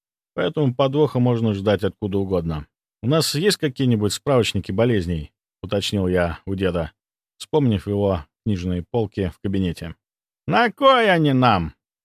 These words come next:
У нас свои справочники были, но их изъяли,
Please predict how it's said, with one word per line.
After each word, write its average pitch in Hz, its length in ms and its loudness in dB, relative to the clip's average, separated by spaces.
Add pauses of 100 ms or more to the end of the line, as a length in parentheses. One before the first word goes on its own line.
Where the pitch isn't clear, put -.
(200)
У 156 100 -6
нас 226 260 2
свои 208 320 4
справочники 170 760 2
были, 113 580 2
но 196 280 4
их 196 240 4
изъяли, 151 720 4